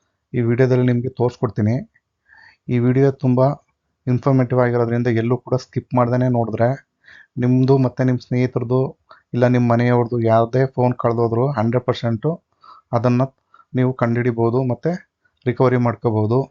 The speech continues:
ಅದು ಹೇಗೆ ಅಂತ ಈ ವಿಡಿಯೋದಲ್ಲಿ ತೋರಿಸ್ತೀನಿ ಬನ್ನಿ. ಮೊದಲಿಗೆ ನೀವು ಟೂ ಟೈಪ್ಸಲ್ಲಿ ನೀವು ಟ್ರೇಸ್ ಮಾಡ್ಬೋದು.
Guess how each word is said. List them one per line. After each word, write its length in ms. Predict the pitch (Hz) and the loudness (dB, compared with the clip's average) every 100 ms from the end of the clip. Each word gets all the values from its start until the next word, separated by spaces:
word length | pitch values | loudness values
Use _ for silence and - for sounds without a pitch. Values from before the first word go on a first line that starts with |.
| _ _ _ _ _ - | _ _ _ _ _ -4
ಅದು 180 | 120 123 | -2 0
ಹೇಗೆ 460 | 127 120 123 123 123 | 0 2 0 0 -2
ಅಂತ 220 | 113 117 135 - _ _ _ _ _ | -2 -2 -2 -4 _ _ _ _ _
ಈ 100 | 127 | -4
ವಿಡಿಯೋದಲ್ಲಿ 480 | 117 123 127 123 123 | 0 2 2 0 -2
ತೋರಿಸ್ತೀನಿ 480 | - 127 127 - 120 | -2 -2 -2 0 0
ಬನ್ನಿ. 260 | 110 110 131 - _ _ _ _ - - _ _ - | 2 0 -2 -6 _ _ _ _ -20 -20 _ _ -4
ಮೊದಲಿಗೆ 420 | 123 123 139 139 | -2 2 0 2
ನೀವು 220 | 135 131 151 - _ - _ _ | 2 2 -2 -6 _ -20 _ _
ಟೂ 200 | 139 143 | 0 2
ಟೈಪ್ಸಲ್ಲಿ 440 | 135 131 131 131 131 | 2 0 0 -2 2
ನೀವು 240 | 127 131 165 - _ _ _ | 2 0 -2 -8 _ _ _
ಟ್ರೇಸ್ 240 | 120 127 - | 0 0 0
ಮಾಡ್ಬೋದು. 440 | 120 104 107 104 | -2 0 0 0